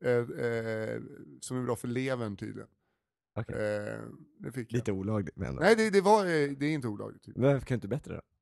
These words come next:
Speaker 1: För att jag vet inte riktigt om det är olagligt.
Speaker 2: <laughs>
Speaker 1: Nej, de sa, "Det där är tydligen inte, eh, narkotikaklassat."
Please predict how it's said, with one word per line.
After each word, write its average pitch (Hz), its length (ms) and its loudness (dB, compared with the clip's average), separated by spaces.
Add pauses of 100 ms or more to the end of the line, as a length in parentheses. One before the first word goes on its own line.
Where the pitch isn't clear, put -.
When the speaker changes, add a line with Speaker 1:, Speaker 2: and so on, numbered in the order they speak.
(340)
Speaker 1:
För 143 80 0
att 139 120 -2
jag 135 60 -4
vet 147 200 -4
inte 117 120 -8
riktigt 117 220 -8
om 113 100 -8
det 117 60 -8
är 127 160 -8
olagligt. 110 500 -2
Speaker 2:
<laughs> - 1700 -2
Speaker 1:
Nej, 147 260 6
de 139 320 2
sa, 135 160 6
"Det 135 140 0
där 135 240 4
är 113 40 2
tydligen 110 280 -4
inte, 107 200 -8
eh, 107 380 -10
narkotikaklassat." 107 720 -12